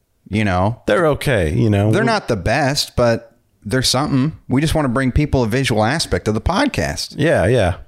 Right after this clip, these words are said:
Speaker 2: We'll get some better ones down the road if these, uh, are inadequate, but
Speaker 1: No, no, I think they're great for now. I think that the people are gonna love 'em, and, uh, we will thrive.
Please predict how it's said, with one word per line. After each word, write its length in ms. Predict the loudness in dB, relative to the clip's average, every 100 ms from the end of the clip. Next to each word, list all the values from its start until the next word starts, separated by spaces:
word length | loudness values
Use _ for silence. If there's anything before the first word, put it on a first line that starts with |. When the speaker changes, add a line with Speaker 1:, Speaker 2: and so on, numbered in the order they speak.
| -6
Speaker 2:
We'll 120 | -2
get 140 | -2 0
some 120 | 2
better 200 | 2 2
ones 200 | 2 2
down 160 | 2 2
the 100 | 4
road 240 | 4 4
if 140 | 0 0
these, 300 | 2 4 4
uh, 300 | 4 4 2
are 180 | 2 2
inadequate, 540 | 2 2 0 0 -2 -2
but 240 | -6 -6 _ -4
Speaker 1:
No, 180 | -2
no, 60 | 0
I 100 | -2
think 220 | -2 -2
they're 140 | -2 0
great 320 | 0 0 0
for 160 | -2 0
now. 280 | 2 2
I 140 | 0 -2
think 260 | -2 -4
that 120 | -4 -6
the 80 |
people 280 | -2 0 0
are 40 | 0
gonna 200 | 0 2
love 200 | 2 0
'em, 160 | -2 -6 -18 -20 -6
and, 300 | -2 0 0
uh, 260 | 2 0 -2 -8 -8
we 140 | -2 0
will 100 | 0
thrive. 760 | 0 2 2 2 0 -4 -14